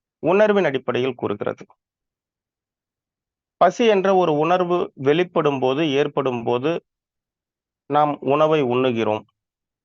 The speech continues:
உணவை உண்ண வேண்டும். நமக்கான பசியை யார் நம்மிடம் சொல்லுவார் என்றால், நம் உடல் தான் நம்மிடம் சொல்லும். ஆனால் இன்றைய காலகட்டத்தில் நமக்கான பசியை யார் நம்மிடம் சொல்கிறார் என்றால், ஒன்று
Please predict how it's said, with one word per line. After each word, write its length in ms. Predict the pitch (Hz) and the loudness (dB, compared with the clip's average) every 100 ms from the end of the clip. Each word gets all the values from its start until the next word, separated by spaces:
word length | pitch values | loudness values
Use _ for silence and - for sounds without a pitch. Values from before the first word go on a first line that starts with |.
| _ _ _ - | _ _ _ -4
உணவை 380 | 143 151 156 156 | 2 2 2 0
உண்ண 280 | 127 143 | 0 0
வேண்டும். 460 | 131 117 113 117 - _ _ _ _ _ _ _ _ | 0 -2 -2 -6 -6 _ _ _ _ _ _ _ _
நமக்கான 580 | 139 180 190 185 180 160 | 0 0 2 0 2 2
பசியை 540 | 156 156 170 185 202 - | 0 0 0 2 0 0
யார் 300 | 139 151 156 | 2 4 2
நம்மிடம் 440 | 139 143 143 147 | 0 0 0 0
சொல்லுவார் 500 | 143 135 131 127 123 | -2 -2 2 2 2
என்றால், 320 | 117 143 180 | 0 0 0
நம் 260 | - 131 127 | -2 -2 0
உடல் 280 | 139 156 151 | 0 0 0
தான் 180 | 156 151 | 0 0
நம்மிடம் 400 | 120 117 120 117 | -2 0 -2 -4
சொல்லும். 440 | 110 101 101 - _ _ _ _ _ _ _ _ _ | -4 -4 -6 -8 _ _ _ _ _ _ _ _ _
ஆனால் 300 | 156 175 170 | 0 2 2
இன்றைய 460 | 165 202 220 202 190 | 0 2 4 2 2
காலகட்டத்தில் 920 | 151 139 131 120 107 104 160 170 - _ _ _ _ _ _ _ _ _ | 2 0 0 -2 -4 -2 -2 -4 -8 _ _ _ _ _ _ _ _ _
நமக்கான 640 | 127 147 190 - 165 143 120 | 0 2 0 0 0 0 -2
பசியை 600 | 139 139 190 175 185 - 139 | -2 0 0 2 0 -2 -2
யார் 280 | 127 135 156 | 2 2 2
நம்மிடம் 460 | 147 131 127 139 127 | 0 0 0 -2 -2
சொல்கிறார் 540 | 156 170 165 160 131 | -2 -2 0 0 0
என்றால், 440 | 113 113 127 135 - _ _ _ _ _ _ _ _ - | -2 0 -2 -2 -8 _ _ _ _ _ _ _ _ -2
ஒன்று 520 | 151 160 170 185 | 0 0 0 0